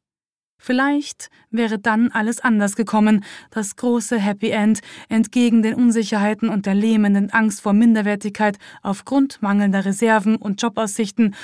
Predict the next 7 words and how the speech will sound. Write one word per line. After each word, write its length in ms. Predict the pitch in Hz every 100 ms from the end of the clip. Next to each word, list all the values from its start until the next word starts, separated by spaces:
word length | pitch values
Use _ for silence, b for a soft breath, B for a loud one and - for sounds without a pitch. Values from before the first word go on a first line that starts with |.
| B -
und 200 | 214 202
gewinnbringenden 720 | 202 220 202 202 202 214 233
Zukunftsperspektiven. 1200 | 240 - 190 - 190 - 196 - 190 - 180 - _ _ _ _ _ _ _ -
Es 240 | 190 -
war 320 | 208 208 208 202 b b
meine 380 | 214 196 185 196
Schuld. 560 | - 180 151 - -